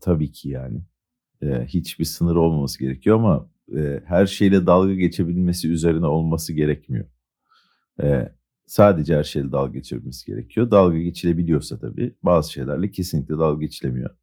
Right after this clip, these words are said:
Ve dalga geçilen bir şey bulduysanız ka-, ve karşınızdaki bunu anlatıyorsa bunu tutmak çok zor. Mesela bir keresinde bir arkadaşım böyle çok hoşlandığı bir kadının,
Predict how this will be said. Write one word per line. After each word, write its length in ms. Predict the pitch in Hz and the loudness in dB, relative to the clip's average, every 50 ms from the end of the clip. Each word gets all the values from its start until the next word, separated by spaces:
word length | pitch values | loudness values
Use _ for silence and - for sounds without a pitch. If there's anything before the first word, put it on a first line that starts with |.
| _ _ _ - _ _ _ _ _ _ _ _ _ _ _ _ _ _ _ _ _ _ _ _ | _ _ _ -20 _ _ _ _ _ _ _ _ _ _ _ _ _ _ _ _ _ _ _ _
Ve 400 | - 117 135 147 156 156 160 - - _ - 113 95 90 92 - - | 4 6 6 6 6 4 -2 -8 -14 _ -8 -6 -4 -4 -6 2 4
dalga 240 | 117 117 127 143 143 | 6 6 6 6 4
geçilen 420 | 139 139 - - 139 139 139 127 | 2 0 0 2 2 2 2 2
bir 40 | 117 | -2
şey 180 | - - 113 | -6 -6 0
bulduysanız 640 | 117 135 135 135 147 147 143 - 113 101 95 95 - | 2 2 4 6 6 4 6 6 4 4 4 4 2
ka-, 240 | - - - - - _ - - - | -2 -4 -4 -4 -8 _ -20 -16 -10
ve 260 | - 92 101 113 110 | -2 0 0 0 2
karşınızdaki 800 | - 117 107 110 110 - - 120 120 117 110 127 127 - 131 127 | 4 4 4 4 4 2 2 2 2 2 2 0 0 0 -2 -2
bunu 120 | 127 120 | 0 2
anlatıyorsa 880 | 92 101 110 113 113 110 113 - 147 139 135 139 - - 156 151 127 110 | 2 2 2 2 -2 -4 -2 -2 -2 -2 -2 -2 -2 -2 -2 -2 -2 -2
bunu 380 | 117 117 127 135 135 127 113 | -4 -2 -2 -2 -4 -6 -8
tutmak 480 | - - 123 117 - - 131 131 135 - | -6 -6 -8 -8 -4 -2 -2 -2 -2 -2
çok 240 | - - 117 113 - | 0 0 0 0 0
zor. 360 | - - 65 58 - - _ - | -4 -4 -4 -6 -6 -12 _ -6
Mesela 460 | 82 101 - - 110 107 104 104 104 | -4 -4 0 2 2 4 4 2 2
bir 100 | 110 113 | -2 -2
keresinde 460 | - 127 117 113 113 - - 117 110 | -2 -2 -2 -2 -4 -6 -6 -4 -2
bir 80 | 110 110 | 0 2
arkadaşım 800 | 85 107 110 107 - - 98 113 110 113 - 117 110 117 107 - - | 2 2 0 -4 -6 -6 -6 -6 -6 -6 -4 -4 -2 -2 -2 -4 -4
böyle 400 | - 101 101 101 98 98 98 98 | -4 -4 -2 -2 -4 -4 -6 -10
çok 300 | - - 117 113 - - | -8 -6 -6 -4 0 0
hoşlandığı 600 | 104 101 - - 104 98 101 101 98 101 95 92 | 0 0 0 0 0 0 2 0 -2 -2 -2 -4
bir 260 | 98 95 85 - - | -4 -6 -6 -8 -8
kadının, 1000 | _ - 98 90 104 127 127 123 113 - _ _ - - 110 117 123 131 127 - | _ -4 -2 0 0 0 0 -2 -4 -10 _ _ -6 0 0 2 2 2 -2 -4